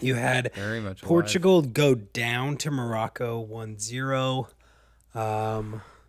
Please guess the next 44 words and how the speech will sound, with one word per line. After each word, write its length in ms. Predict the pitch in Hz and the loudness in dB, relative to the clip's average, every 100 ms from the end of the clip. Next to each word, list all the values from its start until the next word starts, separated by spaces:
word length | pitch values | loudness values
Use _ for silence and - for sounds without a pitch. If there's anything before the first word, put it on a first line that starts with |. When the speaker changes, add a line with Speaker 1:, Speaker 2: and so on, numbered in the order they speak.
| _ _ _ _ _ _ _ _ _ _ _ | _ _ _ _ _ _ _ _ _ _ _
Speaker 2:
Portugal. 540 | - - 113 120 120 123 | -20 -6 -4 -2 -2 -2
Speaker 1:
and 80 | 120 | 0
they 40 | |
honest-, 420 | 113 113 110 - - _ _ _ - | 0 -2 -4 -6 -10 _ _ _ -2
they, 260 | 127 113 - _ | -2 -2 -10 _
they 120 | 135 | -4
just 220 | 110 113 | -2 -4
looked 200 | 120 - | -6 -8
toothless. 680 | - 120 110 - 110 - - - _ _ _ _ | -8 -6 -6 -2 -2 -2 -4 -8 _ _ _ _
Speaker 2:
Yeah. 360 | 104 104 113 117 | -6 -2 0 4
Speaker 1:
They 100 | 120 | 4
looked 200 | 120 113 | 4 4
like 180 | 117 | 2
they 100 | - 110 | 2 2
had 220 | 120 107 | 2 2
nothing 460 | 113 117 - 117 | 0 0 0 -2
going 260 | 110 110 110 | 0 -2 -4
forward, 520 | - 107 110 107 104 | -4 -2 0 0 -2
no 240 | 110 113 117 | -2 -2 0
Speaker 2:
I 100 | 120 | -2
Speaker 1:
attack, 200 | 113 107 | -2 -4
no 40 | |
Speaker 2:
praised 400 | 107 127 127 131 | -2 2 2 2
you 40 | 113 | 2
Speaker 1:
bite. 200 | 107 110 | 2 2
Speaker 2:
all 260 | 107 101 101 | 2 0 2
last 420 | 104 104 98 - | 2 0 -4 -10
week. 360 | 110 101 95 - - _ _ | -8 -6 -8 -16 -20 _ _
I 60 | 104 - | -16 0
thought, 320 | 127 117 101 - _ _ - | 4 4 4 -4 _ _ -6
you 140 | 113 | -4
know, 320 | 110 110 110 107 | -2 -2 -4 -8
I 100 | 113 | -12
thought 360 | 107 - 110 - | -10 0 0 0
you 100 | 110 | -6
could 180 | - 110 | -6 -4
have 100 | 107 | -4
been 160 | 110 | -4
good, 380 | 104 113 113 101 | -2 0 0 -2
but 280 | - - - | -8 -12 -12
man, 320 | 104 110 104 | -8 -6 -4
you 120 | 101 | -4
just, 340 | 110 113 90 - - | -4 -6 -8 -16 -10
you, 180 | 113 | -8